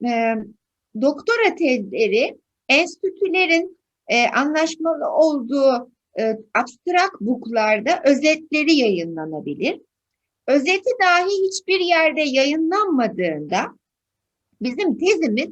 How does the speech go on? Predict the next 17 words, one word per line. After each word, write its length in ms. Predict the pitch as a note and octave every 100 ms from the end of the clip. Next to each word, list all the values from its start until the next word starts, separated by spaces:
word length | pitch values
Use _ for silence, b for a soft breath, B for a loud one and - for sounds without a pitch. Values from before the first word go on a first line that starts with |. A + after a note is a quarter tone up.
| -
aslında 640 | D4 F#4+ - C4+ G#3 B3+ G4+ - _ _ G#4
unpublished, 840 | A#4+ A4+ E4+ B3+ F#3+ F#3+ B3 - _ _ _ _ -
e, 60 | A#3 A3+ A3 G#3 G3+ G3+ - _ _
P 80 | -
H 320 | E4+ E4 E4 E4+
D 40 |
ya 300 | F4+ D4+ G#3+
da, 160 | A#3+ B3 B3 _ _ A3+
e, 480 | A3 A3 G#3 G3 F3 A3 -
medical 520 | D4+ D4 D#4+ C#4+ B3
doctorate 640 | B3 B3 - B3+ B3+ B3+ B3+
thesis 540 | D4 D4+ G#3+ F3+ F3+ -
şeklindedir. 920 | F3+ E3+ _ F#3 E3+ D#3 D3+ B2 - _ _
Yani 440 | C4 C#4+ E4 C4+ - _ _
tezdir, 540 | F#4 A4+ D4 A#3 G4 G#4+ _ -
ya, 160 | C4
kitapçık 560 | B3+ D#4 F4 E4+ -